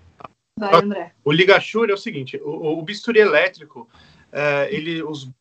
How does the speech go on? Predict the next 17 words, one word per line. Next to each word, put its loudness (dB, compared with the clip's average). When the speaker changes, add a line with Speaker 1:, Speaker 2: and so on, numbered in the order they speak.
Speaker 2:
os -18
principais 2
que -10
a -6
gente -12
usa -6
com -14
rotina -6
é -4
o -4
bi-, -10
o -8
monopolar -2
e -4
o -8
bipolar -4
comum, -6